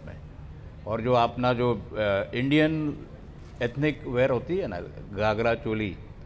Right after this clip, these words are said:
वो सब भी अपना, हमारा सूरत का प्रोडक्शन पूरे इंडिया में हाईएस्ट है। आज हमारे यहाँ जो विस्कोस फैब्रिक है, उसका हाईएस्ट प्रोडक्शन in the world सूरत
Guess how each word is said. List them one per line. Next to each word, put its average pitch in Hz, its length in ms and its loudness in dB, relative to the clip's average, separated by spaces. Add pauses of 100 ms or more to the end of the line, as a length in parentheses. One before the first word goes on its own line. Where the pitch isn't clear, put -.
(280)
वो 135 120 0
सब 135 280 0
भी 160 160 6
अपना, 139 520 6
हमारा 127 260 6
सूरत 143 360 0
का 156 60 4
प्रोडक्शन 131 400 0
पूरे 120 360 0
इंडिया 113 200 0
में 110 120 -2
हाईएस्ट 92 360 -6
है। 76 180 -12 (1000)
आज 120 200 2
हमारे 151 400 8
यहाँ 156 600 6
जो 135 280 4
विस्कोस 127 760 0 (220)
फैब्रिक 113 380 2
है, 87 160 -4 (720)
उसका 147 340 2
हाईएस्ट 143 540 4
प्रोडक्शन 151 420 2
in 135 80 2
the 127 100 2
world 123 160 0
सूरत 107 220 -4